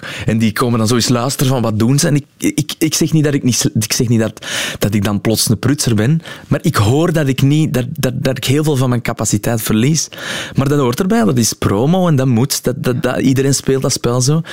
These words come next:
En ik zie dan mensen, ja, je hebt zo met, met heel groot vertrouwen en die hebben een, en, en, en het was Ronnie Mossuze die zei toen in die week Liefde voor Muziek van, eigenlijk moet je als zanger altijd iets arrogant hebben.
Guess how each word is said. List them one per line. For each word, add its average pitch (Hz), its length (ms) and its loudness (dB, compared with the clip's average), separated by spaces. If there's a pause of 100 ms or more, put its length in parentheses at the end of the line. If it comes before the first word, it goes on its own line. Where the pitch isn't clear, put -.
(120)
En 120 100 0
ik 131 100 -2
zie 156 200 0
dan 131 220 2
mensen, 160 420 2 (840)
ja, 131 200 2
je 143 60 2
hebt 143 120 0
zo 123 320 2 (460)
met, 120 260 2
met 123 100 2
heel 151 180 2
groot 147 260 0
vertrouwen 151 540 0
en 135 60 4
die 127 140 2
hebben 117 200 2
een, 107 80 0 (300)
en, 117 200 0
en, 117 200 0
en 123 140 0
het - 140 0
was 135 160 0
Ronnie 147 240 2
Mossuze 165 480 2
die 143 140 4
zei 135 200 2
toen 151 140 2
in 131 100 2
die 123 120 2
week 139 200 0
Liefde 123 220 0
voor 117 180 2
Muziek 113 340 2
van, 131 180 -2
eigenlijk 135 360 -2
moet 127 180 2
je - 80 -2
als 117 300 -2
zanger 120 240 2
altijd 113 280 -2
iets 107 160 0
arrogant 95 400 0
hebben. - 200 -6